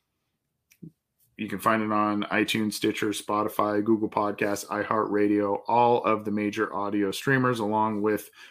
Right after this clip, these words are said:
Coach Speak and Chalk Talk from Coach Matt Minnick.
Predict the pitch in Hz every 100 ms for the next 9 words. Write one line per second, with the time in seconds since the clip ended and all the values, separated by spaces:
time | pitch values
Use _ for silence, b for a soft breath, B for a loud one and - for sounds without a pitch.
0 | B - 156 151 - 151 147 - 98 -
1 | 131 117 - 113 110 - 104 98 95 107
2 | 107 - 104 - 131 156 156